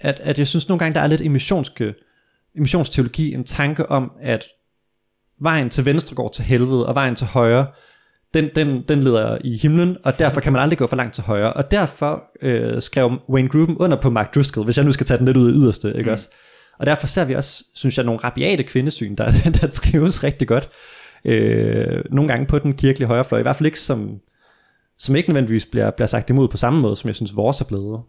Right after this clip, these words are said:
Speaker 1: Øhm, og, og hvor, øh, jeg synes, der er så mange, der er så mange problemer også til højre, som, som vi har tolereret, fordi man har haft den her med, at det er til venstre, at faren, at glidebanen ligger.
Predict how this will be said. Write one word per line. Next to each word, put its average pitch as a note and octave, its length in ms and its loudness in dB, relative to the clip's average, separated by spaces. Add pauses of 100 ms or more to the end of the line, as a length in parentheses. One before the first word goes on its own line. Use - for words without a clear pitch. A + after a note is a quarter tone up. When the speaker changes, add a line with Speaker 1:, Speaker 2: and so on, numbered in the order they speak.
Speaker 1:
Øhm, A2+ 560 -10
og, A2 440 -4 (580)
og B2+ 120 0
hvor, C3+ 440 -2 (140)
øh, - 60 -6
jeg C3 100 0
synes, D#3 160 -4
der D3+ 80 -2
er C#3+ 60 -6
så E3+ 140 -4
mange, D#3+ 360 -4 (640)
der D3+ 60 0
er C#3+ 60 -2
så D3 120 -6
mange D#3 140 -2
problemer D#3 460 0
også - 220 -4
til - 100 -4
højre, D#3 480 2
som, B2 340 -2
som A#2+ 220 -4
vi B2 60 -2
har A2+ 120 -2
tolereret, A#2+ 640 -2
fordi B2 120 -2
man B2+ 100 -2
har A2 60 -2
haft D3 220 -6
den A#2 100 -8
her G#2+ 140 -8
med, G#2 280 -8 (100)
at A2+ 140 -12 (800)
det C#3 60 6
er C3+ 40 -8
til C3 140 0
venstre, C#3 500 0
at A2+ 100 -6
faren, G#2+ 520 -4 (260)
at C3+ 120 -6
glidebanen A2+ 540 0
ligger. G2+ 240 -8